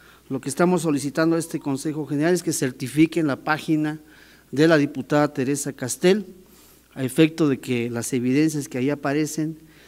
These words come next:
eh, queden reflejadas en una circunstancia de certificación para los efectos legales a los que haya lugar. La ciudadana diputada está insistiendo en resultados electorales que hasta este momento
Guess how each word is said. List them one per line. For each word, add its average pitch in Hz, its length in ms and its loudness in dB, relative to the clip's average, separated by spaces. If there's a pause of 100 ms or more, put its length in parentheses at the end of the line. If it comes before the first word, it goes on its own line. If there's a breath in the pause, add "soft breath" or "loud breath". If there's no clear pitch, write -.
(260 soft breath)
eh, 127 300 2
queden 151 300 6
reflejadas 139 800 2
en 123 140 -2
una 127 720 -2 (300 soft breath)
circunstancia 143 640 -2
de 139 100 2
certificación 131 840 -2
para 143 220 0
los 131 180 -4
efectos 139 380 -4
legales 135 400 -2
a 127 40 -6
los 120 180 -6
que 131 280 -6
haya 131 440 -4 (320 soft breath)
lugar. 131 520 2 (840 loud breath)
La 170 480 6
ciudadana 156 420 4
diputada 185 760 4
está 135 280 -2
insistiendo 175 840 2 (500 loud breath)
en 131 280 -4
resultados 139 540 -2
electorales 147 680 0
que 131 100 -2
hasta 127 180 -2
este 151 180 -2
momento 147 640 -2